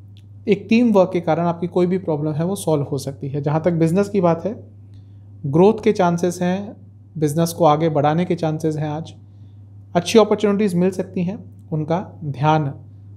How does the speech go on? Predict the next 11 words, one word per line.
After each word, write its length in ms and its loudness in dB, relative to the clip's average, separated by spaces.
आपको 340 0
करना 500 0
होगा, 280 -2
यानी 240 -2
कि 120 0
उनको 200 0
समझना 420 0
होगा, 260 2
परखना 400 0
होगा, 300 0
फिर 340 -6